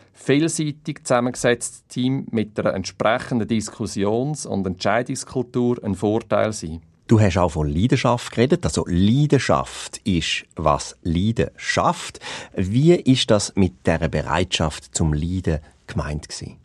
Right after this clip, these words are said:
Speaker 1: Ja, diese Umdeutung kommt nicht von mir, aber finde ich in diesem Zusammenhang sehr passend. Wer ein Start-up gründet, muss wissen, dass er oder sie sich sehr viel Arbeit aufladen tut. Lange Arbeitstage,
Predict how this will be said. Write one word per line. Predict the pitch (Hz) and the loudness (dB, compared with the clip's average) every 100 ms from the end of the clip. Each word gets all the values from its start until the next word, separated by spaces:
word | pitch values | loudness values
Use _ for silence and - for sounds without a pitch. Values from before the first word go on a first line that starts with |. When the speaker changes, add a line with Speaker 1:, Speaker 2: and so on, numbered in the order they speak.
| _ - | _ 0
Speaker 1:
Ja, | 123 - - - _ | 0 -2 -20 -20 _
diese | 143 151 | 2 4
Umdeutung | 156 156 147 135 127 117 | 4 2 2 0 -2 -8
kommt | - 117 110 | -2 -2 0
nicht | 117 120 | -2 -4
von | - 131 | -2 0
mir, | 107 92 85 - _ | 2 0 -4 -10 _
aber | 104 104 107 | -2 0 0
finde | - 127 123 | 2 2 0
ich | 139 139 117 | -4 -8 -4
in | 104 | 2
diesem | 113 120 | 2 2
Zusammenhang | 131 117 110 101 95 | 2 4 4 2 0
sehr | 107 104 | -4 -4
passend. | 107 92 95 - - 80 - _ _ _ _ _ - | -2 -2 -2 -6 -10 -10 -12 _ _ _ _ _ 0
Wer | 110 127 | 2 2
ein | 123 | 0
Start-up | - 117 117 135 120 107 | 0 4 4 4 0 -2
gründet, | - 117 127 135 - - | -2 0 0 -2 -6 -2
muss | 107 92 | -2 0
wissen, | 101 117 - - 120 - | -2 -2 -4 -4 -4 -4
dass | 104 98 | -4 -4
er | - 98 117 123 | 0 2 2 0
oder | 110 104 | -4 -6
sie | 110 110 120 | -4 -4 -4
sich | 110 101 | -6 -8
sehr | - - 120 120 123 123 123 117 | -6 -4 -2 0 2 2 2 2
viel | - 110 104 | 0 -2 2
Arbeit | 101 104 107 113 | 4 2 -2 -4
aufladen | 110 101 98 95 98 | -4 0 0 0 -4
tut. | 95 85 85 _ _ _ _ _ | -8 -12 -12 _ _ _ _ _
Lange | 98 107 131 139 113 | 4 4 6 6 6
Arbeitstage, | 117 127 123 - 123 107 107 - | 6 4 -6 -2 2 2 2 -4